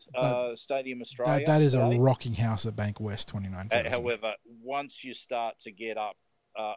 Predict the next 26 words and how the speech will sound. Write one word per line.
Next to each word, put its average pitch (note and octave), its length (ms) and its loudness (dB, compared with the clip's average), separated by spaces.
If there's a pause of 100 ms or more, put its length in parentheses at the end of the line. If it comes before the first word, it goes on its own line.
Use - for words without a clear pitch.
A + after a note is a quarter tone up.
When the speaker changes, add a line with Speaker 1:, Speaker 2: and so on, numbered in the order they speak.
Speaker 2:
over A2 180 -6
twenty A2 420 -12
thousand G#2+ 500 -4
at F#2+ 140 -14
Bankwest, G#2 580 -6 (680)
then C3+ 300 -2
you D3+ 180 -2
are B2 140 4
talking A#2 520 -6
about G2+ 420 -2
some A2 240 -8
serious A#2+ 720 -6
noise G#2+ 540 -4
that's - 180 -16
generated. F#2+ 640 -2 (320)
Uh, C#3+ 160 8
there, F3 140 4 (140)
there E3+ 160 0
was D#3 140 -2
great C3+ 480 4
noise A#2 360 -6
generated A2 680 -4
when A2+ 180 -8
we A2 120 -10
had A#2 240 -2
the G#2+ 220 -2